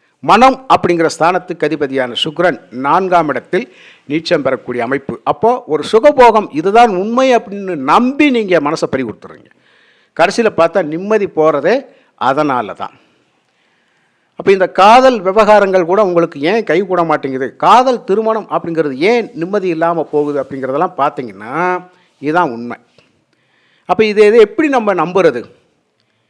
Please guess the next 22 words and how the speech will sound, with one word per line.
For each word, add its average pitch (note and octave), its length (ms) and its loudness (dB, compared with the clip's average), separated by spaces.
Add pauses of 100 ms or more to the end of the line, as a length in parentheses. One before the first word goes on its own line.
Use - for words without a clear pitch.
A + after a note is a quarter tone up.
(200)
இதுவும் C#4 360 0
நம்ம A3 160 0
சரியாக D#3+ 400 0
மாட்டேங்குது. - 400 -18 (400)
சரி, F3+ 260 2 (140)
அப்படியே E3 440 -2 (160)
திருமணம் E3 440 -6
நடந்துருச்சு, C#3 500 -6 (1300)
அந்த G3+ 300 0
திருமணம் C#4 400 2
நீடித்து B3+ 440 -2
நிலைக்க A3 320 0
வேண்டிய G3+ 360 2
அப்படி E3+ 300 -2
கட்டாயம், F#3 540 2
கணவனோடு F#3+ 460 -2
தான் A3 220 2
வாழ்ந்தாகணும், F3 600 2
மனைவியோடு G3 420 2
தான் A3+ 260 2
வாழ்ந்தாகணும் G3+ 640 0
அப்படிங்கிற D3+ 420 -6